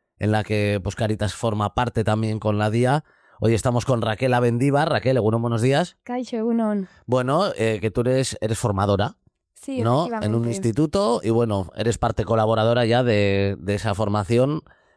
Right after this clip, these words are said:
Speaker 1: de, en la dia. Cuéntanos un poquito, pues, cómo empezaste a formarte y a,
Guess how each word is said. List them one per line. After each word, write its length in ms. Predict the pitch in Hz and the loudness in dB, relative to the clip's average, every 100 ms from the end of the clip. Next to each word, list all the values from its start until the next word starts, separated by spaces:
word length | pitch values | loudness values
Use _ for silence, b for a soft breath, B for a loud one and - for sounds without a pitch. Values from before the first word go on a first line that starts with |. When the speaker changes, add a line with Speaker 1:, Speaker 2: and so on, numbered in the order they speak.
| b | b
Speaker 1:
de, 680 | 98 92 92 92 92 92 92 | -4 0 2 2 0 0 -2
en 160 | 98 95 | -2 -2
la 100 | 92 | 0
dia. 420 | 95 113 131 214 _ | 0 0 0 -2 _
Cuéntanos 440 | - 110 110 107 110 | -4 0 2 2 0
un 100 | 95 | 0
poquito, 720 | 95 101 101 95 95 95 90 b b | 0 0 2 2 4 2 -2 b b
pues, 120 | 95 | -2
cómo 140 | 123 113 | 0 0
empezaste 380 | 107 104 101 | 0 0 -2
a 40 | 101 | -2
formarte 580 | - 98 104 98 101 98 | -2 -2 -2 -2 0 0
y 60 | |
a, 420 | 92 92 92 92 | 2 0 0 -2